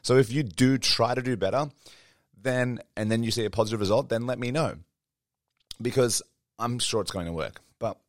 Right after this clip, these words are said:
I was gonna say one thing before we left. We, before I left. There's nobody else here. Um, yeah, I can't remember what it is now. But make sure, guys, that you are trying to do better so that therefore you move forward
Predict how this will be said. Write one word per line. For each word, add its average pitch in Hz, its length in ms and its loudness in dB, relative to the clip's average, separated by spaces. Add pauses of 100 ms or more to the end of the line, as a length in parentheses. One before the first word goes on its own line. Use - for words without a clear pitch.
(240)
I 101 80 -14
was 139 200 -2
gonna 135 140 -4
say 113 180 -2
one 110 160 0
thing 104 160 0
before 95 720 0
we 95 440 -10
left. 85 520 -10 (840)
We, 80 260 -10 (220)
before 87 220 -8
I 82 60 -6
left. 78 200 -10
There's 87 100 -12
nobody 87 220 -10
else 82 100 -14
here. 80 140 -14 (680)
Um, 110 440 -2 (200)
yeah, 131 240 2 (480)
I - 80 -2
can't - 160 -2
remember 98 240 -2
what 92 100 2
it 85 60 -8
is 87 160 -4
now. 87 140 -4
But 123 120 0
make 160 220 -2
sure, 151 220 2
guys, 117 240 2
that 113 260 -6
you 110 220 -2
are 98 340 -2 (180)
trying 135 500 -2
to 127 120 -6
do 123 140 0
better 87 320 2 (240)
so - 160 -8
that 92 200 -2
therefore 95 720 0
you 98 160 -6
move 101 300 -4
forward 87 420 -6